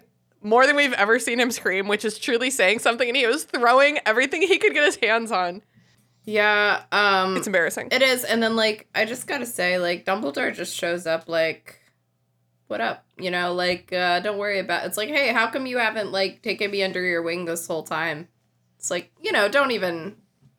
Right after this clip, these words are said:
Speaker 2: don't even worry about it. It's, uh,
Speaker 1: <laughs>
Speaker 2: it's not a big deal. And then Harry's like, "Yeah, I guess it's not a big deal." I'm like, "What?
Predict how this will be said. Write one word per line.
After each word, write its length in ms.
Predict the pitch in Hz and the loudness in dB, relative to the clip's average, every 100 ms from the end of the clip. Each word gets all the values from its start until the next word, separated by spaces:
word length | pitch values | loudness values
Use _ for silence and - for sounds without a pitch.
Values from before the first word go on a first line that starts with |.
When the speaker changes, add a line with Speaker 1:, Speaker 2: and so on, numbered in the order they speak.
| _ _ _ _ _ | _ _ _ _ _
Speaker 2:
don't 160 | - 214 | -10 -10
even 180 | 208 165 | -8 -6
worry 200 | 165 170 | -4 -4
about 260 | - - 160 | -4 -4 -4
it. 180 | - - | -4 -6
It's, 280 | 196 - | -8 -6
uh, 180 | 208 175 | -4 0
Speaker 1:
<laughs> 1160 | 175 165 440 508 539 - 571 - 554 - _ - | 0 0 0 0 2 4 4 6 2 2 _ -10
Speaker 2:
it's 120 | - | -4
not 140 | 220 190 | -2 -2
a 20 | |
big 160 | 170 165 | -2 -4
deal. 440 | 160 147 143 196 - - | -4 -4 -4 -8 -8 -2
And 160 | 196 | 2
then 300 | 196 190 185 - | 2 2 -2 -2
Harry's 380 | 202 185 185 180 | 2 2 2 -2
like, 200 | 175 - | -4 -4
"Yeah, 140 | - | -4
I 80 | 160 | -2
guess 200 | 196 190 | -4 -6
it's 140 | 165 | -8
not 140 | 170 147 | -6 -6
a 40 | |
big 160 | 147 - | -8 -8
deal." 420 | 156 147 156 - _ _ _ _ _ _ _ | -6 -4 -6 -8 _ _ _ _ _ _ _
I'm 80 | 180 | -8
like, 220 | 180 165 - | -6 -6 -6
"What? 280 | 240 - | -6 -6